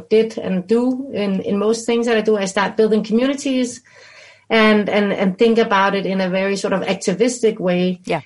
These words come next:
Speaker 1: thinking about how we can disrupt and push ikea.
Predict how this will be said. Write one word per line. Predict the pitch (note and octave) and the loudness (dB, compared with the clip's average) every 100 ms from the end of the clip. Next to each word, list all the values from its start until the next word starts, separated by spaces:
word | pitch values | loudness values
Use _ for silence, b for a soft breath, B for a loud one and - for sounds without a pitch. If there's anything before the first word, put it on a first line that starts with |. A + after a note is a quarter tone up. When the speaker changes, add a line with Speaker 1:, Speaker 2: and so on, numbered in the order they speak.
| _ | _
Speaker 1:
thinking | - G#3+ A3 | 0 2 2
about | A3 F#3 F3+ | 2 2 0
how | - G3+ G3+ | -2 0 2
we | G#3 | 0
can | G3 G3 | -2 -4
disrupt | F3+ F3+ F#3+ F#3 F#3+ | -6 -6 -4 -4 -4
and | F#3+ | -4
push | F#3 G3 F#3 - | -4 -4 -4 -6
ikea. | - F#3 F#3 G3 G3+ B3+ | -4 -6 -4 -4 -2 -2